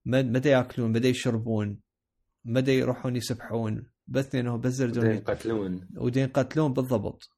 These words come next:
Speaker 1: الاضطهاد هيك يعني عيني عينك. وإحنا نطلع مثلًا قاعدين نسولف على الآيفون وعلى التكنولوجيا، وإحنا كنا ما، ما، فما، ما ت-، يعني ما ترهم، ما، ما كان عندنا نفس إنه نسوي هذا الشيء.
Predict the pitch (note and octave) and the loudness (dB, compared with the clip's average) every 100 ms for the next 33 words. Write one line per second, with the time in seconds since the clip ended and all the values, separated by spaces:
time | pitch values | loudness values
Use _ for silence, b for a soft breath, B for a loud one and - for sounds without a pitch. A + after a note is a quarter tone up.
0 | _ _ _ _ _ _ _ _ - B2+ | _ _ _ _ _ _ _ _ -10 -6
1 | A#2+ - C#3+ D3+ C3+ C#3+ C#3+ A2+ G#2 F#2+ | -4 0 2 2 2 0 0 -2 -2 -4
2 | B2 C#3 B2+ A#2 G2 - - _ _ _ | 0 0 0 -4 -6 -10 -18 _ _ _
3 | _ _ _ _ _ - - A2 G#2 A2 | _ _ _ _ _ -12 -4 -2 0 -2
4 | A#2 C#3 C3 C3+ C#3 A2+ A#2 B2 A#2 A2 | -2 -2 -2 0 0 0 -2 -2 0 -2
5 | A2+ - - A2 A#2 A2 A#2+ A#2 A2+ A2+ | -4 -10 -8 -4 -4 -2 -2 -2 -2 -4
6 | A2 A2 - - C3 C3 A#2+ A2 G#2 G2 | -2 -4 -8 -4 -2 -2 -2 -2 -2 -4
7 | G2 G2+ G#2 - _ _ _ _ _ _ | -6 -6 -8 -12 _ _ _ _ _ _
8 | _ _ _ _ - A#2 - A2+ B2 B2+ | _ _ _ _ -6 -4 0 0 2 0
9 | B2+ A2 G#2 - - A#2+ A#2+ G#2+ G#2+ G#2+ | 0 0 -2 -12 -10 -8 -4 -2 -2 -2
10 | A2 A2+ C3 C#3 D#3+ D#3 - D3+ A#2+ A#2 | -4 -2 -2 0 0 -2 -4 -4 -2 -4
11 | B2 - - D3 D3+ C3 A2 G2+ G#2+ B2 | -6 -12 -6 -2 2 2 0 -4 -4 -2
12 | B2+ B2+ A#2+ A#2 A#2+ A#2+ A#2 A2+ A2+ G#2+ | -2 0 0 -2 -2 -4 -4 -8 -10 -14
13 | G2 - b b b b b - - A#2 | -14 -18 b b b b b -4 0 2
14 | A2+ A2 A2 - A2+ - | 2 2 0 -4 -8 -10